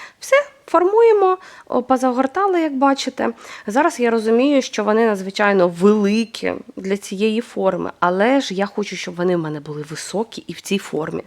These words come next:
Загалом я трошки додаю висоту форми.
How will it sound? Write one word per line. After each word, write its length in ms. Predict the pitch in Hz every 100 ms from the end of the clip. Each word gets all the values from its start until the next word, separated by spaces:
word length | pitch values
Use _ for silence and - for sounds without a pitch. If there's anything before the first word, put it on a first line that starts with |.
| _ 180
Загалом 640 | - - 214 202 175 180 - - - - - - - -
я 560 | 160 165 202 226 233 - -
трошки 440 | 180 202 - 180
додаю 580 | 180 214 185 214 185 208
висоту 760 | 214 185 196 - 190 - 165 160
форми. 560 | - 165 233 240 165